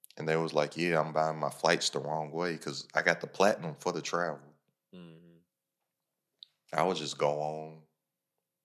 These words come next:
Speaker 1: Delta and pay for it with the,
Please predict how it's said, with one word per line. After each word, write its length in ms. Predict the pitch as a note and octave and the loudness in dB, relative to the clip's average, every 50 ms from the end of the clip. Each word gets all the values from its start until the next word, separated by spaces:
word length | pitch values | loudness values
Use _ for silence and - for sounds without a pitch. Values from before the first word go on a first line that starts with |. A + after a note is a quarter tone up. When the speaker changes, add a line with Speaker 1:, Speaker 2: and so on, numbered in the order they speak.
| _ - D#2 C2+ | _ -16 -2 2
Speaker 1:
Delta 580 | - E2 F2 F#2+ - - D#2+ D#2 D#2+ D#2+ E2 E2 - - _ _ _ _ _ _ _ _ - | 6 6 6 6 2 -2 -6 -8 -8 -10 -12 -16 -20 -20 _ _ _ _ _ _ _ _ -6
and 200 | - D2+ C#2+ C#2 | -6 -6 -6 -4
pay 240 | - - F#2+ G2+ G#2 | 2 4 4 4 4
for 380 | F#2+ - - D#2 D#2 D2+ D2 C#2+ | 0 -4 -6 -4 -2 -2 -2 -2
it 200 | - - - - | -4 -8 -10 -10
with 240 | D#2 C2+ - - C#2+ | -10 -10 -10 -12 -12
the, 220 | C#2 C#2 C#2 C#2 | -12 -12 -12 -14